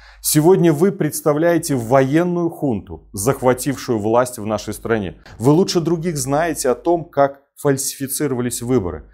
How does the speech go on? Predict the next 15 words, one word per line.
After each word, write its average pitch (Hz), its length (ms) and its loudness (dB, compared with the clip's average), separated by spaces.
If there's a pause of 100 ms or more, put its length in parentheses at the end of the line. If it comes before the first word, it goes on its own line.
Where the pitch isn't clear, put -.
(220)
о 135 120 2
публичной 151 720 0
лжи 131 580 0
нелегитимного, 117 920 -2 (180)
потому 143 320 4
что 143 180 0
знаете 127 560 0
систему 107 560 -2
изнутри 104 600 -4 (180)
и 123 80 0
в - 80 -8
то 151 120 4
же 135 140 2
время 143 360 2
видите, 123 580 -4